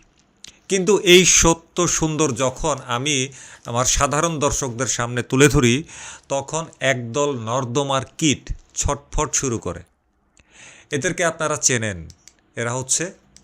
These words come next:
দালাল। পণ্য খারাপ, সার্ভিস পচা, স্কিমটা একটা আস্ত ধোঁকাবাজি। এটা বলার সাথে সাথেই এই দালালের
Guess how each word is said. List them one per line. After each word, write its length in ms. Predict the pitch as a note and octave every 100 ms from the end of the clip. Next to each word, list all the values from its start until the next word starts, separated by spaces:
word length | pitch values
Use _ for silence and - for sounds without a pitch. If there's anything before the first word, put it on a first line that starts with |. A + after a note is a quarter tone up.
| G2+ F2
দালাল। 540 | G2 G2+ G2+ F#2 E2+ F#2+ - _ _ _ _ _ _ _ _ _ _
পণ্য 200 | - E3+ E3+
খারাপ, 340 | - B2+ A2+ - - _ _
সার্ভিস 480 | - - C#3 C3+ D#3 -
পচা, 320 | C#3 A#2 G#2+ E2 _ - _
স্কিমটা 600 | - - - E3 D#3 F3 D3+ C3
একটা 260 | A#2+ - C3+
আস্ত 280 | B2+ B2+ - C#3+ G#2+
ধোঁকাবাজি। 600 | - G#2+ A#2+ G2+ E2+ D#2 - - - -
এটা 220 | D#3 E3+ F#3+
বলার 340 | E3+ F#3 F#3 -
সাথে 340 | - C#3 - D3+
সাথেই 540 | C#3+ C3 B2 - D3 D#3+ F3 -
এই 180 | C3+ C3+
দালালের 480 | A#2+ B2+ B2+ B2+